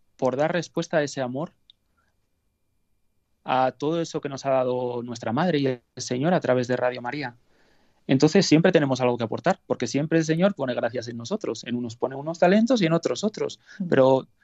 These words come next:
Speaker 1: todos no, somos necesarios y si sentimos en el corazón esa llamada a, a servirlos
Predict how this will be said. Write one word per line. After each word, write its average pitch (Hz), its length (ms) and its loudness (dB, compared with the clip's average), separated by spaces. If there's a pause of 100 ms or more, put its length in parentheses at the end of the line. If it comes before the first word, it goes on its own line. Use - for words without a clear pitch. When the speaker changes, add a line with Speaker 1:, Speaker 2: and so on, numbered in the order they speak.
(240)
Speaker 1:
todos 196 400 0
no, 139 200 -6 (160)
somos 139 340 -4
necesarios 135 600 -2
y 135 40 -4
si 127 360 -2 (360)
sentimos 156 460 2
en 190 100 4
el 185 140 4
corazón 185 420 4
esa 160 200 0
llamada 170 500 0 (160)
a, 127 600 -4
a 127 100 -4
servirlos 135 720 -2